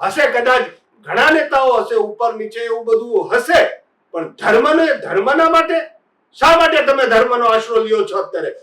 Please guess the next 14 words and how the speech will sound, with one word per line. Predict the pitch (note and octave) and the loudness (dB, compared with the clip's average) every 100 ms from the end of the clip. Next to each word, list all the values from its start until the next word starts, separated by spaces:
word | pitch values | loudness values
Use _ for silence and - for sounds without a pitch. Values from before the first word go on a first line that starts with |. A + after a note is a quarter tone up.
| - | -4
શા | C4+ E4 | 2 4
માટે | D#4 D4 | 4 2
મંદિર | C#4 C4+ C4+ | 0 0 0
મંદિર | B3+ B3 B3 B3 | 0 -2 0 0
જઈ | A#3 A3+ | 0 2
રહ્યા | A3 G3+ | 0 -2
છો | G3 | -6
તો? | E3+ D#3+ - _ _ _ _ _ _ _ _ _ _ _ _ _ _ _ _ - | -10 -12 -12 _ _ _ _ _ _ _ _ _ _ _ _ _ _ _ _ -8
અને | G3+ A3 | -4 0
તમે | A3 A#3 | 0 0
એમ | A#3 A#3+ | 0 -2
કહો | A#3 A#3 | -4 -4
કે | A#3+ | -2
આ | A3+ A3+ | -2 0